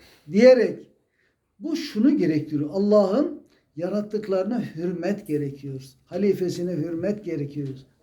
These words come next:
Onlara saygı gerekiyor. İtiraz yoksa saygı gerekiyor. Devam edelim, hürmet edelim, sevelim, herkes sevelim. Gönlümüzde muhabbetle devam edelim. Herkese dua edelim.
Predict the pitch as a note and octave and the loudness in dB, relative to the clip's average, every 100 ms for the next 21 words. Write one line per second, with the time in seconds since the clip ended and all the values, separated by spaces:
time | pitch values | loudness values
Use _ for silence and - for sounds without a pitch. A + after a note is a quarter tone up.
0 | G#3+ A3 G3+ A3 - - G3+ F#3+ D4+ C4 | -6 0 2 2 0 -2 -2 -2 -2 -2
1 | D#3+ D3 C3+ - - - _ _ _ _ | -2 -2 -4 -10 -18 -18 _ _ _ _
2 | _ _ - F#3+ F#3 A3+ A3 E3+ F3 D4 | _ _ -6 -4 2 4 4 2 -2 -4
3 | - G3+ F3 E3+ C#3+ C3+ C3+ F3+ A3+ - | 0 0 0 -2 -4 -4 -8 -8 -8 -10
4 | _ _ _ _ _ - G3 G3 F#3+ D#3 | _ _ _ _ _ -8 0 0 2 0
5 | C#3+ C3 C3+ - A3+ G#3+ E3 D#3 C#3 C3+ | 0 0 -4 -6 -4 -2 -2 -2 -2 -4
6 | C3 C#3 - A3+ A3+ F3 E3 C#3 C4 A#3 | -4 -8 -2 2 4 2 -2 -6 -4 -4
7 | E3 E3 D3+ C#3+ C3 B2 B2+ _ _ _ | -4 -8 -6 -6 -6 -8 -14 _ _ _
8 | - A#3+ G#3+ F3+ D#3 D3+ D#3 D3+ D3+ D3 | -8 -4 0 0 0 -2 -4 -6 -6 -6
9 | E3 C#3+ D3 C3+ D#3 F3 F3 D3+ C3+ C3 | -6 -4 -4 -4 -2 -2 0 0 0 -4
10 | C3+ - B3+ C4+ G3+ G3 F#3 D3+ E3+ E3+ | -6 -8 -8 -4 -2 0 0 0 0 0
11 | D3 B2+ B2+ C3 | -2 -4 -8 -10